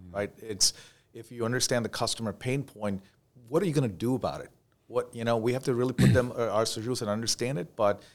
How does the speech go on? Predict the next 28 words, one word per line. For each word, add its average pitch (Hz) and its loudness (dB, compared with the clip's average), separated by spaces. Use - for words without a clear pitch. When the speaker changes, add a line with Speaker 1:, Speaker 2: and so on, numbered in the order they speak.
Speaker 2:
compassion 117 0
is 110 -6
taking 123 -2
the 117 -2
next 104 -4
action 101 -4
and 92 -8
solving 98 2
their 85 -6
problems. - -16
Speaker 1:
Yeah. 82 -16
Speaker 2:
Right? 90 -10
So 110 6
I 104 8
would 117 6
say 107 2
that, - -10
that 107 0
would 95 0
be 92 -8
my 82 -20
superpower. - -20
Speaker 1:
And 101 -4
finally, 107 4
if - -10
you 123 -2
could 160 4
pick - 0